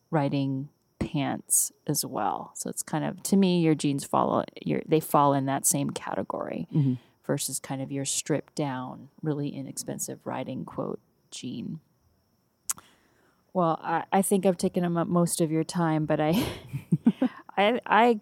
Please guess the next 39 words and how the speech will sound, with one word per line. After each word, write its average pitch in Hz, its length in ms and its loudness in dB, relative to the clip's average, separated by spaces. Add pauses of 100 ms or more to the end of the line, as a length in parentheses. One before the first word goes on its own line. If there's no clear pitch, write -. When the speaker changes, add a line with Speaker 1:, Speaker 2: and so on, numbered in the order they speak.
(120)
Speaker 1:
personally 180 360 0
think 170 280 -2
we 165 120 0
covered 151 320 0
everything 147 280 0
I 156 220 4
wanted 147 280 2
to 151 80 -4
cover, 139 340 0
and 147 100 -2
I 170 100 2
got 165 180 4
a 147 60 4
lot 143 160 4
of 135 60 0
really 139 240 0
cool 139 160 0
answers 135 540 -4
to 151 100 -8
questions - 480 -6
that 143 80 -4
I 151 100 -2
think 151 300 -6
people 143 400 -2
will 143 140 -2
really 147 280 0
benefit 151 480 -2
from. 180 440 0 (180)
Speaker 2:
Great. 233 300 0
Speaker 1:
I 175 80 2
think 165 300 0
the 165 100 0
information 151 480 0
about 151 280 0
seaming 175 600 0
is 147 200 -2
just - 360 -2
so 151 920 2
important. 135 540 -6